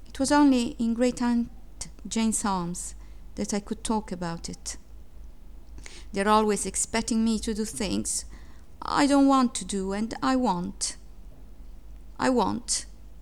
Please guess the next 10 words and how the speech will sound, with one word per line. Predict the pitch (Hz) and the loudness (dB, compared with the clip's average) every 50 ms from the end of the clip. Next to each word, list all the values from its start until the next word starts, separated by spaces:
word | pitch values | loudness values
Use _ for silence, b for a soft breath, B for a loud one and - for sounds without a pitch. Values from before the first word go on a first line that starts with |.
| - - - | -12 -2 6
I | 320 330 | 8 10
won't. | 311 294 269 208 - - - - - - - - - - - - - - - - - - - - | 10 12 10 8 6 2 -6 -4 0 0 0 0 -2 -8 -14 -16 -16 -16 -16 -16 -16 -16 -12 -6
I | - 254 | -4 -4
think | 254 - 349 311 294 | -2 2 2 2 2
about | 330 269 277 240 226 226 | 2 4 4 4 4 2
it | 233 226 | 0 2
all | 294 311 320 | 4 4 4
the | 277 311 - - - 196 | 2 2 2 4 4 4
time. | 208 208 214 214 B B B B B B B - - - | 4 4 2 0 B B B B B B B -10 -2 2
I'll | 277 285 | 4 6